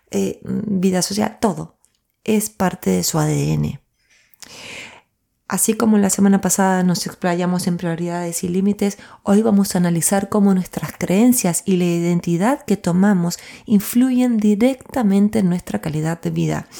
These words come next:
Y me interesa mucho el tema de hoy porque es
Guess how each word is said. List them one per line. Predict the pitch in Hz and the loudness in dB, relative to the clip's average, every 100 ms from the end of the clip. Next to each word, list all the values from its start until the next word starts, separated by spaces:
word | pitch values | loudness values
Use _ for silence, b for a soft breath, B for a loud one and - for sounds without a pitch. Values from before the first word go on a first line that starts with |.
| B B B | B B B
Y | - 214 | 0 4
me | 214 | 6
interesa | 208 214 240 262 | 4 2 0 2
mucho | 240 233 226 135 - B B B | 2 2 0 -6 -8 B B B
el | 190 | -4
tema | - 202 202 | 2 4 4
de | 170 | 2
hoy | 226 233 | 2 0
porque | 208 180 220 | 0 -2 0
es | 240 | -2